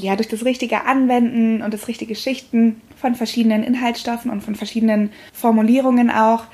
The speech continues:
der Effekt der einzelnen Wirkstoffe einfach nochmal potenziert wird und auf die Weise dann ein viel besseres Ergebnis erzielt werden kann. Und da gibt's eine Faustregel,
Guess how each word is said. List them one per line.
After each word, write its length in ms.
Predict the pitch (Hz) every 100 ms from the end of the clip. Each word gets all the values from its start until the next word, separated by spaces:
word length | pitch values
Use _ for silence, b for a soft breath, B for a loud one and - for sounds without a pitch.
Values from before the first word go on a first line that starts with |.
| B
der 140 | 214 196
Effekt 380 | 202 226 214 -
der 320 | 196 185 -
einzelnen 400 | 208 208 208 196
Wirkstoffe 380 | 214 214 202 -
einfach 320 | 202 196 -
nochmal 460 | 202 220 190 190 202 B
potenziert 680 | - 240 214 208 - 277 277
wird 400 | 254 240 233 - B
und 520 | - 208 208 202 -
auf 140 | 220 214
die 180 | 233 214
Weise 240 | 208 196
dann 340 | 202 196 190
ein 60 | 190
viel 240 | - 247
besseres 380 | 214 208 - 202
Ergebnis 380 | 190 190 196 202
erzielt 360 | 196 - 185 170
werden 240 | 170 165
kann. 340 | 165 165 151 - b b b b
Und 220 | - 233
da 160 | 240 233
gibt's 200 | 240 -
eine 200 | - 233
Faustregel, 880 | 226 254 269 - - 302 302 302 302